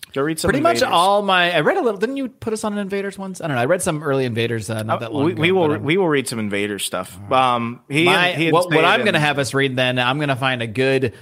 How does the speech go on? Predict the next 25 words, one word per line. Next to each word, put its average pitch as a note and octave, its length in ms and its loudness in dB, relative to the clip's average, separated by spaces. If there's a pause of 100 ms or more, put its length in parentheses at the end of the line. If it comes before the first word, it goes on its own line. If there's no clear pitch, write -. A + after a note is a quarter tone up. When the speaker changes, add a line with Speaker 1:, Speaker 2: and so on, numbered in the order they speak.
(120)
Speaker 2:
Namor C3 720 0
seduces A#2+ 480 -2
Sue B2+ 180 -2
Storm A2+ 360 -2
story, A2+ 320 -2
'cause G#2+ 140 -4
those A#2+ 200 0
are A#2 40 0
my A2+ 140 -2
favorites. G#2+ 580 -6 (340)
Speaker 1:
Anything F3+ 320 2
is D3+ 140 0
better C#3+ 180 4
than B2+ 240 -2
the A#2+ 60 0
Namor A#2+ 340 0
issues A2+ 380 -2
we A2 120 -4
looked G2+ 340 -4
at A2+ 200 0
from, A2 240 -4
like, G2+ 240 -2
World G#2 240 -4
War G2 140 -6
Two, G2+ 460 -4